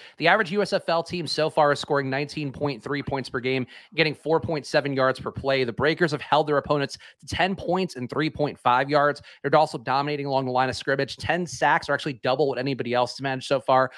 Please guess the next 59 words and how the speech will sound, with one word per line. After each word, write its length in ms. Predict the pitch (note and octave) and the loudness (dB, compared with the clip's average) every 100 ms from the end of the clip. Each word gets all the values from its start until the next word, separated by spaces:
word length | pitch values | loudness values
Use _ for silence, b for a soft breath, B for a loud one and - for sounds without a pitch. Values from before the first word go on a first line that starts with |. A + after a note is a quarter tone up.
| B B | B B
and 80 | F#3 | 4
only 120 | G#3 | 4
the 80 | F3 | 2
Panthers 380 | - F#3 E3 D3 | 0 0 0 0
have 80 | |
allowed 320 | C3 C3+ C3+ B2+ | 2 4 4 4
more, 360 | C3 B2+ - | 4 4 2
uh, 100 | A#2 | 0
have 100 | A#2+ | 0
allowed 240 | B2+ B2+ - | 0 0 0
fewer, 280 | D#3 D#3+ | 0 0
rather, 360 | B2 A2 A2 G#2 B B | 4 2 2 -4 B B
uh, 80 | B2+ | -2
than 100 | B2+ | -2
their 100 | A#2+ | -2
two 140 | - | 2
hundred 180 | F#3 D#3+ | 2 2
thirty-seven 480 | D3+ C#3+ - C3 A#2 | 0 0 0 0 0
passing 380 | A#2+ B2 - C#3 | 0 0 0 -2
yards. 380 | C3 C3+ C3 - | 2 2 0 -4
So 260 | A#2 G#2+ b b _ | -2 -2 b b _
a 40 | G#3 | 2
lot 140 | C4+ | 2
of 60 | - | 2
stuff 300 | G#3 G#3 G#3 | 0 2 0
that 140 | D#3+ | -2
shows 400 | - E3 D#3 C#3+ | 2 2 4 2
so 180 | D#3+ F#3 | 2 2
far 280 | - B2+ A#2+ | 4 2 2
the 80 | A#2+ | 0
Breakers 380 | B2 B2 B2+ | -4 -2 -2
look 160 | B2 B2 | -2 -2
like 100 | A2+ | -4
the 80 | - | -2
class 320 | - A#2+ - | 0 0 0
of 60 | A2+ | -6
the 60 | |
league. 240 | A#2 C3+ B2+ | -4 -4 -4
We'll 100 | A2+ | -6
see 180 | - | -4
if 100 | A#2+ A#2+ | -2 0
that 120 | A2 | 0
holds 300 | A#2+ A2+ B2+ | 0 -2 0
up. 180 | D3 C3+ | 0 0
We 80 | |
know, 240 | B2 A2 G#2+ B B | -2 -2 -4 B B
as 60 | - | -4
Pete 180 | F3 D#3 | -2 0
mentioned, 300 | D3+ F3 E3 | 0 0 -2
some 100 | C3 | -4
of 40 | |
the 60 | B2+ | 0
sample 280 | C3+ C3+ | -2 -2
size 300 | - B2+ B2+ | 0 0 0
stuff 180 | - B2+ - | -2 -4 -2
might 160 | A#2+ | -4
not 180 | A#2 G#2+ | -2 -4
be 120 | A#2+ | -4
there, 260 | B2 G#2+ | 0 0